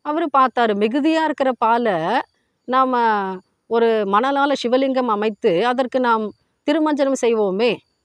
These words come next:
பாலாபிஷேகம் மாதிரி செய்வோமே அப்படின்ற ஒரு எண்ணம் அவருக்கு தோன்றியது.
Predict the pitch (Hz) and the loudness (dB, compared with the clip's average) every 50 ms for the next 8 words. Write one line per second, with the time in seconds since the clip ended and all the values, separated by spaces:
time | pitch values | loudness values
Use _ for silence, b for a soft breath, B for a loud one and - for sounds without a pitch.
0 | _ _ 247 247 269 269 262 247 240 - 247 220 220 214 214 226 226 247 247 - | _ _ 0 2 2 2 0 -2 -2 -2 -2 -2 -2 -2 -2 -2 0 0 -2 0
1 | - 214 208 202 202 196 202 214 208 190 180 202 202 208 220 226 214 202 202 190 | 0 -2 0 0 -2 -2 -2 -4 -4 -4 -4 -6 -6 -4 -2 -2 -2 -2 -2 -2
2 | 196 196 196 202 220 277 302 254 226 214 208 196 - - 214 226 214 208 190 185 | -2 -4 -4 -4 -4 -4 -4 -2 -2 -4 -4 -4 -4 -4 -2 -2 -2 -2 -2 -2
3 | 180 175 165 151 151 | -2 -2 -2 -2 -6